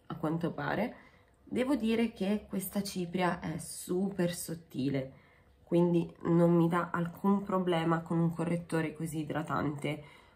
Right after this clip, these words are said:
come appunto questo qui di, ehm, Shiseido andare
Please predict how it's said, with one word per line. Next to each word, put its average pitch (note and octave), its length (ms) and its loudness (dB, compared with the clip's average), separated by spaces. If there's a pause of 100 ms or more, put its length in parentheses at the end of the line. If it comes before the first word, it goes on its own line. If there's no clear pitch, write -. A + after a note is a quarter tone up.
come D#3 300 0
appunto D3+ 480 -2
questo D3 360 -8
qui D3 340 -2
di, D3 380 -2
ehm, D3 460 -4 (180)
Shiseido D3 960 -2
andare C#3 720 -2